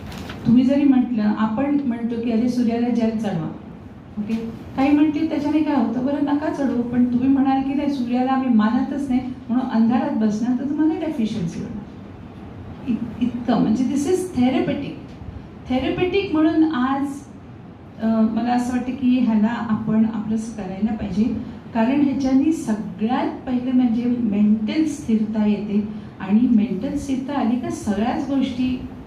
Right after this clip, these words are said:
अ, they fall in place. तुम्हाला आश्चर्य वाटेल की तिथे नाईन्टी नाईन पर्सेंट लोकं बांगलादेशची होती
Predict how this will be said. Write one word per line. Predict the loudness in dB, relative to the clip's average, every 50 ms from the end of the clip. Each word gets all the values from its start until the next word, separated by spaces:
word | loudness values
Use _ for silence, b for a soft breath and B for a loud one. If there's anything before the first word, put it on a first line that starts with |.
| -16 -16 -16 -16 -16 -16 -16 -16 -16 -16 -14 -12
अ, | -12 -12 -14 -14 -14 -14 -14 -12 -12 -12 -10 -2 0
they | 2 2 2
fall | 2 0 -2
in | -2 -4 -4 -4
place. | -6 -6 -8 -8 -10 -12 -12 -14 -14 -14 -14 -16 -16 -16 -16 -16 -14 -14 -12 -10 -10 -10 -12 _
तुम्हाला | _ _ _ _ _ 2 4 4 6 6 4
आश्चर्य | 4 2 2 0 -2 -6 -6 -4 -2 -2
वाटेल | -2 -2 -2 -4 -4 -4 -4 -4 -6 -6 -8 -14 -16 -18 -18 -20 -20 -16 -12 -8
की | -6
तिथे | -2 -2 0 2 4
नाईन्टी | 4 4 4 4 4 4 4 4 4 2 0 2 2 4
नाईन | 4 4 4 4 2 2 2 4 4 4 2
पर्सेंट | 2 2 2 2 0 -2 -2 -2 -2 -2 -2 -2
लोकं | -2 -4 -6 -6 -4 -2 -2 -2 -2 -2
बांगलादेशची | -2 -2 0 0 2 2 2 2 4 4 4 4 2 0 -2 -4 -2
होती | 0 0 0 0 -2 -6